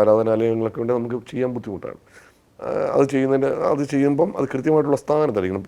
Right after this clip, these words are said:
പ്രത്യേകിച്ച് ആരാധനാലയങ്ങളൊക്കെ മുന്നിലുണ്ടെങ്കിൽ നമ്മൾ അതിനെ ഫേസ് ചെയ്തിട്ടൊന്നും ചെയ്യാറില്ല. അപ്പോൾ അത് കൃത്യമായിട്ടൊരു വാസ്തുക്കാരെ ആരെങ്കിലും വിളിച്ച് കാണിച്ചിട്ട് ചെയ്യുന്നതായിരിക്കും നല്ലത്. അപ്പോൾ അതുപോലെ വീടിനകത്ത്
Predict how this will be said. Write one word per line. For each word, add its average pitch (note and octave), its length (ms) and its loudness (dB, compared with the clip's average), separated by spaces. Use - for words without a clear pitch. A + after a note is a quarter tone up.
പ്രത്യേകിച്ച് C3 360 2
ആരാധനാലയങ്ങളൊക്കെ B2 800 6
മുന്നിലുണ്ടെങ്കിൽ A2+ 640 0
നമ്മൾ B2 200 0
അതിനെ A#2 220 2
ഫേസ് G#2 180 -2
ചെയ്തിട്ടൊന്നും G#2+ 460 -4
ചെയ്യാറില്ല. F2 460 -6
അപ്പോൾ C3 200 -8
അത് D#3 140 0
കൃത്യമായിട്ടൊരു D#3 480 2
വാസ്തുക്കാരെ A2 380 2
ആരെങ്കിലും G2+ 220 2
വിളിച്ച് F#2 240 -10
കാണിച്ചിട്ട് F#2+ 380 -2
ചെയ്യുന്നതായിരിക്കും E2 480 -4
നല്ലത്. F#2+ 260 -12
അപ്പോൾ F3 180 -8
അതുപോലെ D#3+ 280 2
വീടിനകത്ത് C#3+ 680 4